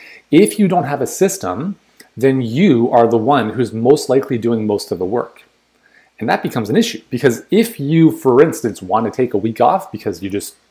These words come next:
<laughs> you've been working pretty hard, then, uh, wh-, like,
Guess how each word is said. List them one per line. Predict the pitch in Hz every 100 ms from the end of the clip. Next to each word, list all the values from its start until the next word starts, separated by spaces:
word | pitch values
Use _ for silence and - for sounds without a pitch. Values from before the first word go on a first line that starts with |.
| _ _
<laughs> | _ _ _
you've | 175 -
been | 131
working | 123 127
pretty | 127 113
hard, | 113 123 220 - - _ - - - - -
then, | 117 156 156 - - _ _ _ _ -
uh, | 131
wh-, | 151 135 -
like, | 160 - -